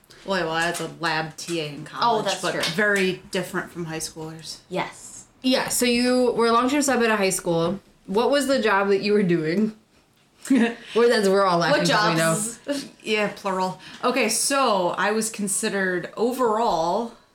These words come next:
Speaker 1: big-heading the twelfth grade physics teacher. But, uh, that also included, so I had, uh, twelfth grade physics, honors physics, business and the economy,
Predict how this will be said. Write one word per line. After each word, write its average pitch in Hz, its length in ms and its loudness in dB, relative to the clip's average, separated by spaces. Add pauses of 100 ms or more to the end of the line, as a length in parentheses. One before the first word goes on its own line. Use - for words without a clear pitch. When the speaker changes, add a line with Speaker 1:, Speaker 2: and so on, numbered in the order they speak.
(240)
Speaker 1:
big-heading 202 760 0 (160)
the 202 80 -8
twelfth 226 360 -2
grade 185 200 -4
physics 226 340 -4
teacher. - 420 -10 (680)
But, 202 420 0
uh, 170 360 0 (280)
that 202 220 -2
also 247 360 0
included, 180 720 -4 (140)
so - 180 -8
I 175 60 -2
had, 165 260 -2 (640)
uh, 175 540 2
twelfth 220 200 0
grade 269 180 0
physics, 202 600 -2 (440)
honors 233 400 0
physics, 190 640 -2 (720)
business 240 380 2
and 254 120 2
the 240 100 4
economy, 175 640 -2